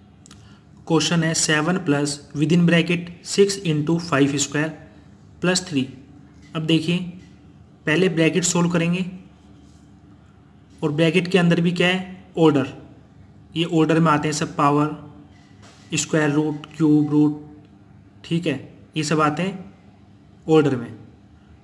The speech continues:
तो आप पहले इसको भी सॉल्व कर सकते हैं फ़ाइव स्क्वायर को, या फिर एक तरफ से आप करते जाएं,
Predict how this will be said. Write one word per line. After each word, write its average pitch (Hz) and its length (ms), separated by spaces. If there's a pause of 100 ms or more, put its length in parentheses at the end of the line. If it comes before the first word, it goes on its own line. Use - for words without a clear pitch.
तो 170 60
आप 170 140
पहले 175 260
इसको 170 200
भी 165 80
सॉल्व 165 220
कर 165 100
सकते 165 260
हैं 170 60
फ़ाइव 165 260
स्क्वायर 160 340
को, 185 140 (880)
या 156 140
फिर 196 440
एक 160 180
तरफ 165 140
से 175 120
आप 160 160
करते 156 220
जाएं, 196 220